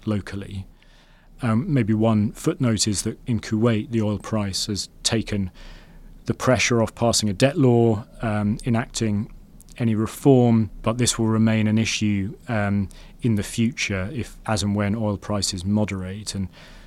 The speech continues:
Kuwait will be less prepared for that eventuality. And just a final point, that some money is also being deployed strategically,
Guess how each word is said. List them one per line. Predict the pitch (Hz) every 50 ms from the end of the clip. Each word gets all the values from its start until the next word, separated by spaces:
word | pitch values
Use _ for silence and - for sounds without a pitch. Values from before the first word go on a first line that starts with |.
| - - -
Kuwait | - - 107 101 107 -
will | 110 104 95
be | - 101 95 95 - - -
less | - 107 98 - -
prepared | - - - - 98 107 104 98 92 90 - - - - -
for | - - - 90
that | 92 98 92 95 - - - - -
eventuality. | 117 101 104 101 104 - - 104 104 101 98 95 90 - - 113 117 107 - - -
And | 160 131 113 101
just | - 120 - -
a |
final | - - - 123 120 117 117 113 113 107 101
point, | - - 123 117 113 120 120
that | 123 127
some | - - 143 143 139
money | 120 107 104 98 98 92 95 - - -
is | 135 107 110
also | 117 120 117 - 117 110 101
being | 87 104 101 101 98 95
deployed | 90 - - - - 107 104 98
strategically, | - - - 101 - - 110 104 - - - - - 107 104 - -